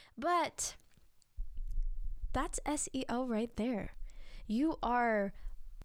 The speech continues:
setting yourself up for success.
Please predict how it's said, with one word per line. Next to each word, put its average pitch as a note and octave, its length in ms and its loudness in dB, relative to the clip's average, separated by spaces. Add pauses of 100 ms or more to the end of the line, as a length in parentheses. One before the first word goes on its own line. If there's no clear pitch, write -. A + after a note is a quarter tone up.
(360)
setting C#4+ 480 4
yourself G#3+ 680 0 (100)
up - 340 -2 (340)
for - 180 -4
success. - 920 -2